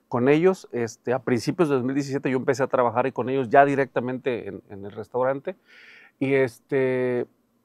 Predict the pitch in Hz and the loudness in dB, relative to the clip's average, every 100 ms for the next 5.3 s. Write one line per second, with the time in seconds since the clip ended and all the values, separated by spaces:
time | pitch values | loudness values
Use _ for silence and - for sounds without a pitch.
0 | - 151 151 143 135 156 185 190 180 185 | 0 6 8 8 10 8 8 4 4 4
1 | 196 170 147 170 165 156 135 143 160 156 | 4 0 -2 -2 0 2 4 4 4 2
2 | - 131 120 113 147 170 190 143 123 123 | 2 2 0 0 0 2 -2 -4 -4 -4
3 | 113 117 123 123 113 - 107 104 113 - | -2 -4 -6 -10 -10 -14 -16 -10 -10 -8
4 | 127 120 - 120 117 180 151 127 120 - | -6 -4 -4 -4 -2 0 0 0 -6 0
5 | 151 196 226 | 2 2 -2